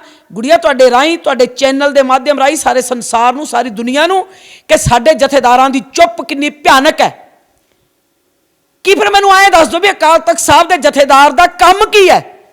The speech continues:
ਜੇ ਉਹਨੇ ਸਾਡੀ ਦੁੱਖ ਦੀ ਘੜੀ ਸਾਡੇ ਨਾਲ ਖੜਨਾ ਨਹੀਂ? ਅੱਜ ਅਸੀਂ ਮਰ ਰਹੇ ਹਾਂ, ਹਾਦਾ ਨਾਰਾ ਨਹੀਂ ਮਾਰਨਾ, ਕੋਈ ਮੱਲਮ ਨਹੀਂ ਲਾਣੀ, ਕੋਈ ਸਰਕਾਰਾਂ ਨੂੰ ਤਾੜਨਾ ਨਹੀਂ ਕਰਨੀ, ਤਾਂ ਫਿਰ ਇਹਨਾਂ ਤੋਂ ਕਰਾਉਣਾ ਕੀ ਹੈ? ਕੀ ਲੋੜ ਹੈ?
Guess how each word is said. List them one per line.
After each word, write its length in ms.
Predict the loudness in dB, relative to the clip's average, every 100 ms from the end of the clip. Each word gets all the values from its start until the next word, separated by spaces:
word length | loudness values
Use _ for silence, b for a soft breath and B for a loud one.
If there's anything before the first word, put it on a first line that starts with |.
| _
ਜੇ 80 | -2
ਉਹਨੇ 140 | -2
ਸਾਡੀ 240 | -2 -4 -2
ਦੁੱਖ 220 | -4 -4
ਦੀ 120 | -8
ਘੜੀ 180 | -6 -4
ਸਾਡੇ 200 | -4 -4
ਨਾਲ 120 | -4
ਖੜਨਾ 300 | -4 -4 -6
ਨਹੀਂ? 140 | -6 -12 _ b b b b
ਅੱਜ 160 | -2 0
ਅਸੀਂ 160 | 2
ਮਰ 220 | 4 4 4
ਰਹੇ 180 | 2
ਹਾਂ, 140 | 2 0 -4 B B
ਹਾਦਾ 220 | 2 4
ਨਾਰਾ 300 | 4 4 4
ਨਹੀਂ 120 | 2 2
ਮਾਰਨਾ, 360 | 2 2 0
ਕੋਈ 140 | -2 0
ਮੱਲਮ 360 | 0 2 2
ਨਹੀਂ 100 | 2
ਲਾਣੀ, 220 | 0 0
ਕੋਈ 140 | -4 -6
ਸਰਕਾਰਾਂ 440 | -8 -4 0 0
ਨੂੰ 80 | -2
ਤਾੜਨਾ 480 | 0 2 2 0 -4
ਨਹੀਂ 100 | 0
ਕਰਨੀ, 320 | -2 -2 -10 -14 B -4
ਤਾਂ 80 |
ਫਿਰ 100 | -2
ਇਹਨਾਂ 100 | -2
ਤੋਂ 100 | -4
ਕਰਾਉਣਾ 320 | 0 0 2 -2
ਕੀ 220 | -2 -4
ਹੈ? 60 | -6 -8
ਕੀ 140 | -4
ਲੋੜ 220 | 2 2 2
ਹੈ? 140 | -2